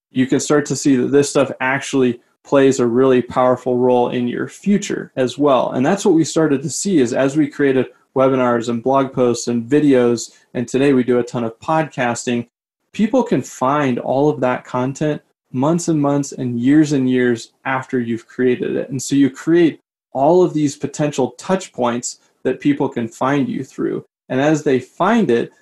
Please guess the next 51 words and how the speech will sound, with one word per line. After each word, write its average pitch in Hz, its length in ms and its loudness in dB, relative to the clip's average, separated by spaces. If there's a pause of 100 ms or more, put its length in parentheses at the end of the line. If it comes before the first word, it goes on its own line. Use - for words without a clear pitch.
(120)
they 139 120 0
actually 170 320 2
start 151 340 -2
to 131 80 -6
get 135 220 -4
to 127 100 -4
know 127 300 2
you 151 180 4
better. 120 440 0 (220)
They 123 140 0
like 135 380 0
you 151 100 -2
more. 139 460 -2
They 127 120 -4
start - 320 -6
to 165 80 -12
trust - 460 -2
you, 131 300 2 (240)
and 123 120 -2
they're 120 120 0
more 151 260 2
likely 139 420 2
to 120 100 2
book 165 320 -2
that 123 240 0
meeting 123 480 -2
and 120 200 -4
do 135 180 4
business 135 460 0
with 120 200 -2
you 120 160 0
because 120 460 -4
they've 165 260 2
already 143 280 2
kind 131 260 -4
of 113 80 -6
been 123 160 -4
getting 123 320 -2
to 120 120 -6
know 120 180 0
you 117 280 -2
and 120 220 -8
building 120 300 0
that 120 200 -6
relationship - 640 -8
with - 200 -12
you. - 140 -12
So - 340 -6 (360)
it's 135 220 -2
very 156 340 0
much 156 420 -2